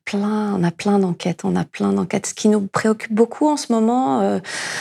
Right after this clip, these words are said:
c'est ce qui se passe avec, euh, le lobby des, euh, des fabricants charcutiers et traiteurs contre, euh, contre une action qu'on monte, qu'on a montée, euh, avec la Ligue contre le cancer et Yuka sur les nitrites ajoutés dans la viande.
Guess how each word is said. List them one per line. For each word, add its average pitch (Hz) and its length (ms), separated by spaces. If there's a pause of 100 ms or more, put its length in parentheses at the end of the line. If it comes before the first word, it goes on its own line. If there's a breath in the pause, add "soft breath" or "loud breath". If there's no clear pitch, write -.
(180 loud breath)
c'est - 260
ce - 100
qui 214 100
se - 100
passe 269 220
avec, 202 400
euh, 208 120
le 202 140
lobby 220 480
des, 202 300
euh, 190 300
des 190 100
fabricants 196 520
charcutiers 214 520
et 214 40
traiteurs 240 560
contre, 240 460
euh, 196 340
contre 202 300
une 208 80
action 240 320
qu'on 233 140
monte, 233 440
qu'on 202 140
a 202 60
montée, 220 500
euh, 190 60 (680 loud breath)
avec 208 360
la 208 140
Ligue 220 180
contre 220 200
le 220 60
cancer 214 340
et 208 60
Yuka 214 320
sur 220 380
les 202 240
nitrites 220 400
ajoutés 226 520 (180)
dans 196 100
la 196 140
viande. 202 360